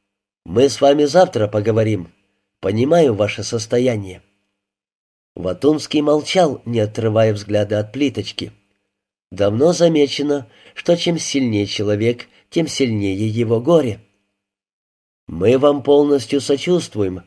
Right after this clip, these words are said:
промямлил Рябинин. «Ну, Сергей Георгиевич,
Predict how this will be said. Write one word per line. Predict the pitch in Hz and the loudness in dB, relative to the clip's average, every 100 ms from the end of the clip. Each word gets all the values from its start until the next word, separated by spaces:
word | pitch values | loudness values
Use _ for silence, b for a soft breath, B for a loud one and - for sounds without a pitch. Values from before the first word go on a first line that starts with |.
| b b | b b
промямлил | 127 117 107 98 104 107 | 2 2 2 0 -4 -2
Рябинин. | 135 139 131 135 113 95 - _ _ _ _ _ _ _ _ _ _ _ _ _ _ _ _ _ - | 0 0 0 -2 -4 -10 -18 _ _ _ _ _ _ _ _ _ _ _ _ _ _ _ _ _ -12
«Ну, | 104 117 175 180 | -2 2 4 4
Сергей | 170 170 160 170 | 2 0 2 2
Георгиевич, | 160 165 165 156 160 151 156 127 - | 4 6 6 6 2 2 0 -2 -12